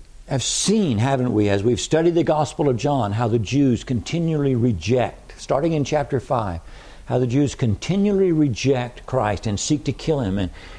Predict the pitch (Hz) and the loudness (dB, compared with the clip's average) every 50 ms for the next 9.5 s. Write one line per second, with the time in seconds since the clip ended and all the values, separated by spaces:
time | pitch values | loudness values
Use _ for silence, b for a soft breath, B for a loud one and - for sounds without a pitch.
0 | B B B 151 160 156 170 160 - - - - 170 196 180 - - 131 113 - | B B B 2 2 2 2 0 0 -2 -4 -2 -2 -2 -2 -2 0 0 0 0
1 | - 135 135 127 - - 110 123 123 117 120 127 135 151 151 135 127 120 - - | 0 0 0 0 0 -2 0 0 2 2 2 4 2 2 2 0 -2 -2 -2 -4
2 | 143 147 117 85 76 - - 104 98 101 101 - - - 147 160 160 165 160 160 | -2 -2 -2 -4 -6 -4 -2 -2 0 -2 -2 -4 -2 -2 0 0 2 0 0 0
3 | 156 151 - - 131 117 - - 156 143 - - 135 139 139 131 120 98 98 127 | 0 -2 -2 -2 -2 0 0 0 0 0 0 0 2 2 4 2 2 0 0 0
4 | 120 120 110 101 95 131 151 160 156 147 135 123 - 143 135 123 - 139 127 123 | 0 0 0 0 0 0 0 2 0 0 -2 -2 -2 -2 -2 -2 -2 -2 -2 -2
5 | 120 117 123 127 123 117 101 - B B B B B B B - - 147 143 139 | -2 0 0 0 0 0 -2 -4 B B B B B B B -2 0 0 2 2
6 | 131 123 117 117 117 120 123 127 135 139 127 113 104 85 76 - - - - - | 2 2 2 2 4 4 4 4 4 2 2 2 0 -2 -4 -8 -14 -20 -20 -20
7 | B B B B B B B B B B B B B B 120 117 120 123 117 - | B B B B B B B B B B B B B B 0 0 2 2 0 0
8 | - - 180 185 175 170 165 160 160 - - - 180 185 156 127 123 113 104 104 | 0 0 0 0 2 2 2 0 0 -2 0 2 2 4 4 2 2 2 0 0
9 | 107 107 110 110 98 107 127 - - | 0 2 0 0 2 2 0 -2 -2